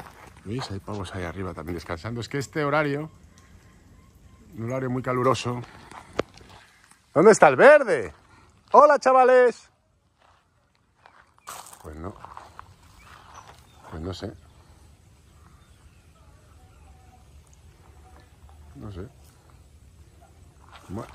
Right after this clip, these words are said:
pues nada. Pues nada, esta ya ha comido un poquito, creo. Ah, está allí comiendo. Está allí comiendo. Has comido un poco, ¿no? Venga. Porque la cierro aquí por si viene el verde, pero...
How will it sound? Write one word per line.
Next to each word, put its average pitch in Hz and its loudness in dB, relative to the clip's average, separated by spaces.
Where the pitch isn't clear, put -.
pues 85 -14
nada. 90 -8
Pues 87 -6
nada, 92 -4
esta 95 -2
ya 98 6
ha 92 0
comido 92 0
un 87 -6
poquito, 104 -6
creo. 139 -4
Ah, - -16
está - -14
allí 78 -10
comiendo. 76 -10
Está - -18
allí 76 -12
comiendo. 71 -10
Has - -20
comido 135 6
un 131 2
poco, 123 6
¿no? 156 6
Venga. 135 4
Porque 98 -2
la 101 -2
cierro 123 6
aquí 123 4
por 123 -2
si 117 -4
viene 113 2
el 110 2
verde, 110 2
pero... 82 -10